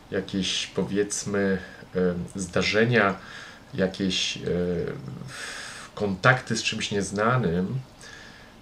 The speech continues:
em, a raczej będzie to taka opowieść o właściwie kontakcie z dobrze nam znanym, ale z czymś, e, czego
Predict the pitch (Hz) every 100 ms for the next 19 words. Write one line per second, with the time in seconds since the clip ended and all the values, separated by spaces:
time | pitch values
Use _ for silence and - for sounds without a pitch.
0 | - 90 90 90 - 92 95 113 - -
1 | 107 107 107 - - 110 110 107 107 104
2 | 107 110 95 - 120 123 - - - 104
3 | 104 104 - 101 95 - 120 113 104 95
4 | 110 - - 98 92 139 - 104 - 92
5 | 95 92 85 98 90 85 101 147 185 -
6 | - - - 101 98 - 120 127 - -
7 | - 104 101 - - 92 117 120